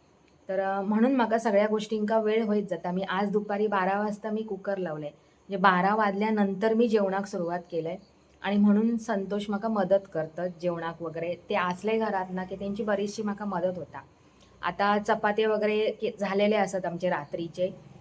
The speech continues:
त्याच्यामुळे आता माका काहीतरी भाजीचा भूक आहे. अ, आज मंगळवारचो बाजार होतो ना, आठवडा बाजार, तर ती भाजी आणलेली असा, ती भा-, धुवून स्वच्छ करून मी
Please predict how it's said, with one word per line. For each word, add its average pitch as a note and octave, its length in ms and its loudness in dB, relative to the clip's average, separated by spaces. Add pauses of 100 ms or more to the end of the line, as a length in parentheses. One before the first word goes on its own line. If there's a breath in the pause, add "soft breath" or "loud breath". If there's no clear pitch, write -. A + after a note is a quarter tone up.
(120)
त्याच्यामुळे G3 380 2
आता G3+ 520 0
माका G3 300 -2
काहीतरी G3 300 -2
भाजीचा F#3+ 480 -2
भूक F#3 320 -6
आहे. D#3+ 100 -8
अ, F3 420 -8 (100)
आज F#3 240 0
मंगळवारचो G3 680 0
बाजार F#3+ 360 0
होतो F3+ 200 -2
ना, G3 100 -2
आठवडा F3 480 -2
बाजार, E3+ 360 -4 (560 soft breath)
तर F3+ 80 -10
ती G#3 80 -4
भाजी G3+ 340 2
आणलेली G3+ 480 2
असा, F3 240 -2
ती F#3 160 -8
भा-, F3 260 -6
धुवून F#3 280 2
स्वच्छ F#3+ 360 0
करून F#3 320 0
मी A#3+ 220 0